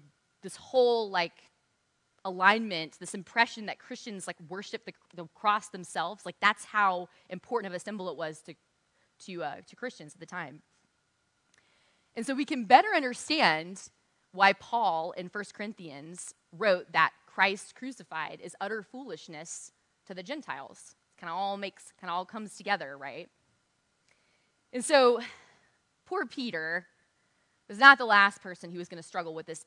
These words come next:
incongruity of the nature of Jesus, right? It was someone who, as Eugene Peterson says, he talked like a king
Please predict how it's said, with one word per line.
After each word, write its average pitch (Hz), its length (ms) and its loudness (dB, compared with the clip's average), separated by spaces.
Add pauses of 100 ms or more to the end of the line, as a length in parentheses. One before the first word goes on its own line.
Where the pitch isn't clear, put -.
incongruity 190 1040 -8 (580)
of 175 180 -10
the 190 80 -10
nature 180 400 -10
of 156 120 -12
Jesus, 156 640 -18 (960)
right? 165 280 -8 (240)
It 185 40 -16
was 185 100 -12
someone 220 400 0 (340)
who, 190 160 -6
as 175 320 6
Eugene 180 300 -14
Peterson 185 500 -12
says, 160 400 -8
he 160 140 -18
talked - 400 2
like 208 160 -4
a 208 40 -10
king 220 520 -12